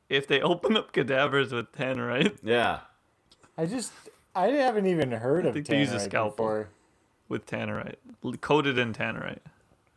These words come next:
Speaker 2: Did you say Jesus used tannerite? What did you say?
Speaker 1: Me?
Speaker 2: Yeah.
Speaker 1: No, I just said that they used a scalpel.
Speaker 2: Oh.
Speaker 1: And I said it was coated in tannerite.
Speaker 3: So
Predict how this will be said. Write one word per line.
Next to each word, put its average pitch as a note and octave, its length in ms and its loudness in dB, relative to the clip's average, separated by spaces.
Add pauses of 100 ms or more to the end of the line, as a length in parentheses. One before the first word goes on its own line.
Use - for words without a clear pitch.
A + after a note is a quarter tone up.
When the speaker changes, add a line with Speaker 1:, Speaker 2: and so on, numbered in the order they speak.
(240)
Speaker 2:
Did G#2 160 -8
you C3 80 -4
say C3+ 360 4 (500)
Jesus G#2+ 480 0
used B2 200 0
tannerite? B2+ 580 0
What G2+ 140 0
did B2 140 0
you C#3 80 -4
say? C#3+ 340 -2 (1120)
Speaker 1:
Me? F3 380 2 (140)
Speaker 2:
Yeah. G#2 320 -2 (1000)
Speaker 1:
No, D#3+ 160 -2
I B2 140 4
just C#3+ 200 0
said C#3 200 2
that A#2+ 260 2
they B2+ 80 2
used C3+ 320 2
a - 40 -6
scalpel. C3 680 0 (240)
Speaker 2:
Oh. G2 240 2
Speaker 1:
And A#2+ 100 -4
I A#2+ 60 -4
said B2 180 2
it A#2 60 2
was G#2 120 -6
coated C#3+ 460 2
in G#2 140 -4
tannerite. G2+ 500 -4 (1500)
Speaker 3:
So D#3+ 400 0